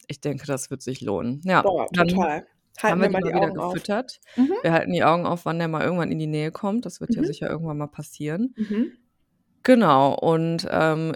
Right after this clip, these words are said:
Speaker 1: ich glaub, ich mach mir jetzt einfach immer 'ne Aufnahme, vor der Aufnahme so 'n Post-it an, äh,
Speaker 2: Ja.
Speaker 1: an mein Gesicht, <laughs> in mein
Speaker 2: Auf
Speaker 1: Sichtfeld.
Speaker 2: deine Stirn.
Speaker 1: Auf meine Stirn, aber da seh ich's ja nicht, dass wir nicht diese Playlist
Speaker 2: Stimmt.
Speaker 1: vergessen.
Speaker 2: Ja, und ihr findet die in den Show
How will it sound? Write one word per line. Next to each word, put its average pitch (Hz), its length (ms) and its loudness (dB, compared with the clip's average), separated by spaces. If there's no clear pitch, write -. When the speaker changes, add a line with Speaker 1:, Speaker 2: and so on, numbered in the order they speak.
Speaker 1:
ich - 160 -6
glaub, 175 220 0
ich 180 100 -4
mach 185 140 -2
mir 185 300 0
jetzt 170 180 -4
einfach 170 280 0
immer 170 200 -2
'ne 170 140 -4
Aufnahme, 170 560 -2
vor 165 160 -4
der 165 120 0
Aufnahme 165 420 -2
so 156 80 -6
'n 151 120 -8
Post-it - 560 -8
an, 131 400 -2
äh, - 40 -4
Speaker 2:
Ja. 139 320 2
Speaker 1:
an 151 120 -6
mein 143 180 0
Gesicht, 147 560 -6
<laughs> - 360 -4
in 202 140 6
mein 185 200 8
Speaker 2:
Auf - 0 -
Speaker 1:
Sichtfeld. 269 320 8
Speaker 2:
deine 226 300 10
Stirn. 208 840 2
Speaker 1:
Auf 226 280 2
meine 196 220 8
Stirn, 196 320 4
aber 160 100 2
da 165 140 0
seh 175 120 2
ich's 185 120 -2
ja 165 100 2
nicht, 180 220 -2
dass 170 160 -2
wir 156 120 0
nicht 165 220 -4
diese 160 240 -6
Playlist 143 400 0
Speaker 2:
Stimmt. 165 120 -4
Speaker 1:
vergessen. 127 440 -8
Speaker 2:
Ja, 180 120 8
und 247 200 12
ihr 240 140 6
findet 277 380 2
die 233 140 4
in 214 300 4
den 202 340 2
Show 202 500 2